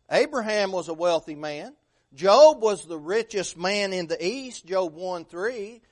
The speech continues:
Uh, the King James Version says the greatest man. He, no one was wealthier than Job. No one had greater influence than Job. Just think about Abraham. All the way through, uh, from his time, all the way through Christ's time,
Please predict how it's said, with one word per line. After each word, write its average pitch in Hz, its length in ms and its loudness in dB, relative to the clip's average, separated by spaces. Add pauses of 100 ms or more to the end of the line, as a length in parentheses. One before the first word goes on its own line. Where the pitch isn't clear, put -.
(260)
Uh, 160 200 -2
the 147 100 -8
King 208 220 -6
James 208 300 -6
Version 175 320 -6
says 180 240 -8
the 156 100 -12
greatest 208 540 0
man. 156 400 -14 (600)
He, 247 160 -8 (100)
no 226 180 2
one 320 220 2
was 196 180 -4
wealthier 175 640 0
than 143 240 -14
Job. 190 380 -2
No 165 160 -2
one 269 200 -6
had 196 220 -4
greater 165 400 -2
influence 190 640 -8
than 156 200 -14
Job. 151 360 -6 (300)
Just - 180 -10
think 330 200 -8
about 269 260 0
Abraham. 202 600 -4 (320)
All 294 420 4
the 269 80 -8
way 254 340 -2
through, 240 560 -8
uh, 160 280 -8 (260)
from 170 180 -8
his 262 300 -4
time, 226 360 -6
all 240 220 0
the 247 80 -8
way 247 240 -2
through 240 460 -12
Christ's 302 540 -6
time, 180 440 -6